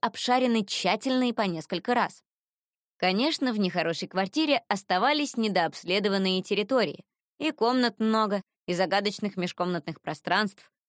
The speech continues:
Их сейчас прочёсывали Антонина, тётя Лена, Илюха и Кузя, хорошо знающие помещения.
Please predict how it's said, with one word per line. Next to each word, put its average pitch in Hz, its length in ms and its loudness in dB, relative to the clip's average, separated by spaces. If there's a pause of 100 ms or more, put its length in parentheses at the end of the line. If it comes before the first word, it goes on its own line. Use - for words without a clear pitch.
(240)
Их 226 180 0
сейчас 269 340 -2
прочёсывали 233 840 0
Антонина, 208 680 0
тётя 156 280 -6
Лена, 233 440 2
Илюха 170 420 0
и 220 80 4
Кузя, 277 340 0 (360)
хорошо 175 360 -2
знающие 156 540 -2
помещения. 156 640 -6